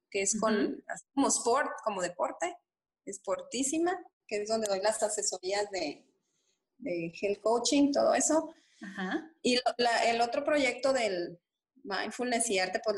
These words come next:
Speaker 1: está en proceso, ¿no? Pero ahí luego te platico para que <laughs>
Speaker 2: Sí, para que lo compartamos.
Speaker 1: Sí, empecé con el camping virtual en verano y ahorita, pues, que ya vamos a entrar a clases, obviamente ya no pude continuar con eso, pero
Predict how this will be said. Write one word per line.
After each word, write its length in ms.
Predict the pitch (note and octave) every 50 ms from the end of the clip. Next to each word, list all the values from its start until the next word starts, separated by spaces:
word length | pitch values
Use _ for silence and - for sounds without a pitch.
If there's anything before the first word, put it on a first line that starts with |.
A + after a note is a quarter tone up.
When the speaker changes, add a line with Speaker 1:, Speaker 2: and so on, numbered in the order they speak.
| -
Speaker 1:
está 200 | - G3+ - - G#3
en 80 | A3
proceso, 520 | - - - C#4 - A3+ F#3 F3+ - F#3 F#3+
¿no? 200 | G#3 A#3+ - -
Pero 160 | B3 G#3+ F3+ -
ahí 140 | - G#3+ G#3+
luego 180 | A#3+ A#3+ C4
te 120 | C4 C4+ C4+
platico 520 | C#4 A#3+ F#3+ - - - - - - - -
para 200 | - A3 C4+ C#4
que 80 | C#4 -
<laughs> 680 | - - - - B3+ A3+ A3+ B3+ A#3+ - A#3 B3+ C4
Speaker 2:
Sí, 540 | A#3+ A#3+ C4+ D4 D#4 E4 E4+ F4 F4 E4+ D4
para 200 | - C4+ B3+ B3 B3
que 80 | B3+
lo 120 | B3 A#3+ A#3
compartamos. 1040 | A#3+ A#3 A3 A3 A#3 A3+ A3+ - C4 C#4 D4+ D4+ C#4 A#3+ G3+ F#3+ - - - - _ _ _ _ _ _ _ -
Speaker 1:
Sí, 220 | - D4+ D4+ C#4 -
empecé 420 | - B3+ B3 A3+ A#3+ B3 B3+ C4 B3
con 160 | - D#4 D#4+
el 280 | D4+ C4+ B3 A3+ B3 -
camping 520 | A#3+ A3 A3+ A#3+ - D4+ C#4+ C#4+ C#4 C4
virtual 480 | A#3 G3 F3+ F#3 - G3+ F#3+ G#3+ A3+ B3 A#3+
en 80 | A#3 A#3
verano 460 | G#3+ F#3+ F3+ F3+ F#3+ G#3 A#3 B3+ C4 - - F3+
y 60 | G3
ahorita, 320 | G3 F3+ F3+ F#3 - C4 C4
pues, 160 | B3 G3+ -
que 100 | - F3+
ya 100 | F3+ F3+
vamos 160 | F3+ G#3 A3
a 40 | B3+
entrar 200 | A#3 - G3+ F#3+
a 80 | - -
clases, 360 | - A3 G#3+ - A3 G#3+ -
obviamente 360 | G#3+ G#3+ G#3+ G#3 G#3 G#3 G#3+
ya 60 | A3 A3+
no 160 | G#3+ G#3+ G#3+
pude 280 | - G#3 G#3 G#3+ G#3+ G#3+
continuar 380 | A3 A3 - G#3+ G#3+ F#3 F#3+ -
con 140 | C4 C4+ C#4+
eso, 240 | C4+ C4 D4 C#4+ C#4
pero 160 | C#4+ - -